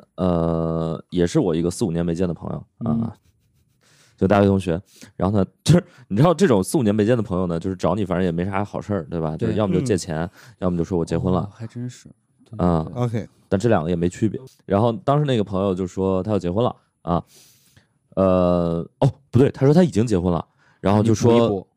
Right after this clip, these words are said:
Speaker 1: 呃，
Speaker 2: 分一下。
Speaker 1: <laughs> 他没明说吧，
Speaker 2: 啊。
Speaker 1: 没明说，
Speaker 2: 啊。
Speaker 1: 反正意思说，哎呀，就是他反正也在外地发展了，啊，他就来上海说啊，请大家吃个饭。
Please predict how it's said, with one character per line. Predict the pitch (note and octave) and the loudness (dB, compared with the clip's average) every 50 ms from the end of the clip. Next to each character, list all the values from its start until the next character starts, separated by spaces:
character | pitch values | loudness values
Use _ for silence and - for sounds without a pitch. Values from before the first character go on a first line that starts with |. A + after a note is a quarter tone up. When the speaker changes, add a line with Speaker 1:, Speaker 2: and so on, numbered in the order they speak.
| _ _ - | _ _ 0
Speaker 1:
呃， | - G2+ G2+ G2 G2 A2 | 2 4 4 6 6 4
Speaker 2:
分 | |
一 | - | 4
下。 | G2 F#2 F2 - - - - G#4 G#4 - - - - - - - - D4+ - - - - - - - | 2 0 -8 -12 -14 -14 -12 -10 -8 -6 -6 -8 -6 -8 -10 -10 -10 -10 -12 -14 -14 -18 -20 -8 -2
Speaker 1:
<laughs> | B2 | 0
他 | C3+ | 2
没 | C#3+ C#3+ D3 F3 | 4 6 6 6
明 | E3 D3+ F3+ G3 | 6 6 6 6
说 | G#3 G#3+ A3+ | 6 6 6
吧， | F#3 A#2 | 4 2
Speaker 2:
啊。 | |
Speaker 1:
没 | G#2+ B2 D3+ | 0 0 0
明 | E3 F3 F3+ | 0 2 2
说， | F3+ F3 | 2 0
Speaker 2:
啊。 | E3 - - A3+ F3 A2 | 0 -4 -8 -12 -4 0
Speaker 1:
反 | A2+ C3+ | 2 2
正 | F3+ G3+ | 4 6
意 | |
思 | F#3 D#3+ D#3 | 4 4 4
说， | E3 F3 D3+ | 4 2 2
哎 | F3 | 2
呀， | F#3+ F#3+ F#3+ F#3 F3 D#3+ C#3+ | 2 2 2 2 2 2 0
就 | D#3+ D#3 | 0 0
是 | C#3+ B2 | -2 -2
他 | - - - E3+ F3+ | -4 -4 0 0 2
反 | D#3+ D3 G#2+ | 2 2 0
正 | A2 C3 | 2 2
也 | C#3 A2+ E2 | 0 0 0
在 | F2 A#2+ B2 | 0 0 2
外 | C#3+ D#3 | 2 2
地 | C#3 A2+ G#2 | 2 0 -2
发 | - G#2+ G#2 | -4 -4 -4
展 | G#2 G2+ C#2+ - | -4 -4 -6 -8
了， | C2 B1 - _ _ _ _ _ _ _ _ _ _ _ _ _ _ _ _ - | -12 -18 -18 _ _ _ _ _ _ _ _ _ _ _ _ _ _ _ _ -14
啊， | - - G2 F#2+ | -8 -6 -6 -4
他 | G2+ A2 | -2 0
就 | G#2 G2+ | 0 2
来 | F#2+ G2+ | 2 0
上 | G2 B2 A2 F2 | 0 -2 -6 -6
海 | - - - F2 | -8 -10 -12 -10
说 | F2+ A2+ | -8 -8
啊， | G#2 A#2+ C#3 | -6 -6 -6
请 | - D3+ | -6 -2
大 | D3 E3 | 2 2
家 | F#3+ | 2
吃 | G3 - - | 2 2 2
个 | A3 G#3 | 2 4
饭。 | A3+ G#3+ - | 4 2 0